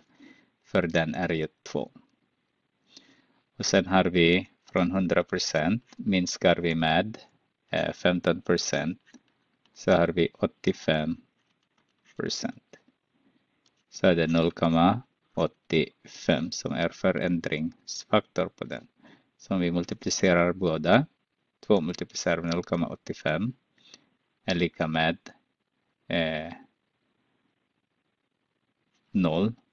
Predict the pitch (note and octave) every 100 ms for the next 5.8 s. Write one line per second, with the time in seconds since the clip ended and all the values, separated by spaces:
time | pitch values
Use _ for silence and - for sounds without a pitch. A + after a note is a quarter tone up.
0 | F3+ F#2+ - F2+ F2 F2 E2+ E2 - F2+
1 | - - E2 E2 - - _ - A1+ -
2 | _ _ _ _ _ _ _ _ _ _
3 | - E2+ - _ - - F#2 E2+ - F2+
4 | D#2+ D#2 G#2 - - _ _ _ F#2+ E2
5 | - - - - - _ _ B1